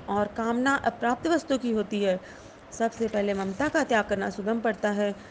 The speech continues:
ममता का त्याग करने से निष्काम होने की सामर्थ्यता आ जाती है। अहंता अपने स्वरूप में मानी हुई है, वास्तव में है नहीं। स्वरूप अहंकार रहित है।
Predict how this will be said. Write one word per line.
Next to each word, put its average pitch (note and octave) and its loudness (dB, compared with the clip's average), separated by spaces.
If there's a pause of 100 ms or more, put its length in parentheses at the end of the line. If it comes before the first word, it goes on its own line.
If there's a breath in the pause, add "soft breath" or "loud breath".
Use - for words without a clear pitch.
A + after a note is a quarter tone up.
(260 loud breath)
ममता G3 0
का A#3 4
त्याग G3+ -2
करने G#3+ 0
से G#3+ 0 (280 loud breath)
निष्काम C#4 0
होने C#4+ 2
की A3+ -4
सामर्थ्यता A3 0
आ A#3 4
जाती G3+ 2
है। F#3 4 (480 loud breath)
अहंता A3 2
अपने A#3 2
स्वरूप A3+ 0
में D4 2
मानी G#3 2
हुई G#3 2
है, G#3 4
वास्तव G3+ -2
में G#3+ 2
है A#3 2
नहीं। G#3+ 0 (440 loud breath)
स्वरूप A#3+ 2
अहंकार G#3 2
रहित C4+ 2
है। G3+ 0